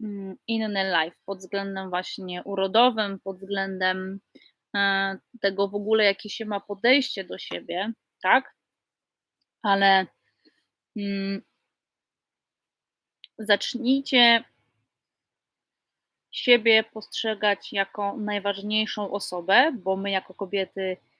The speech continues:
jesteśmy na tym świecie jako najważniejsze osoby, wokół nas kręci się ten świat. I to nie tak, że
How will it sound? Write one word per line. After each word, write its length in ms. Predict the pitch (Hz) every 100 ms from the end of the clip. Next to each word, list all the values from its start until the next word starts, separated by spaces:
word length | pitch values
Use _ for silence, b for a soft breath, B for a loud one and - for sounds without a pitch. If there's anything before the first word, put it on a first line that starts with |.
| _ -
jesteśmy 540 | 403 - 508 466 330
na 120 | 233 214
tym 180 | 202
świecie 380 | 190 - 202 -
jako 240 | 202 - 202
najważniejsze 800 | 202 190 196 190 202 196 - 196
osoby, 500 | 196 190 175 180 180
wokół 260 | 220 - 254
nas 260 | 277 262
kręci 540 | - - 539 523 - 254
się 160 | 233
ten 260 | 208 196 185
świat. 420 | - - 185 - _ _ _ _ _ _ _ _ _ _ -
I 220 | 240 240 - _ _
to 100 | 240
nie 240 | 262 494 480
tak, 220 | 320 220
że 460 | 202 202 202 196